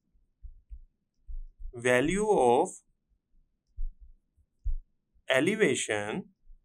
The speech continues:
in boiling point when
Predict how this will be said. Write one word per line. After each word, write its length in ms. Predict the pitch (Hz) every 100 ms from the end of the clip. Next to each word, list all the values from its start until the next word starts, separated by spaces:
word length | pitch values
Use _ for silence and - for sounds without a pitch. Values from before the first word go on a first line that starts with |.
| _ _ _ _ - - _ _ - - - _ _ _ _ - - - _ - -
in 360 | 175 214 226 135
boiling 480 | 113 107 120 190 190
point 560 | 113 101 101 110 - - - _ - - _ _ - _ _ _ _ - - - _ _ _ _ _ - - _ - - - _ - - _ - - _ - - - - _ _ _ _ _ _ - - -
when 680 | 120 110 110 107 113 185 -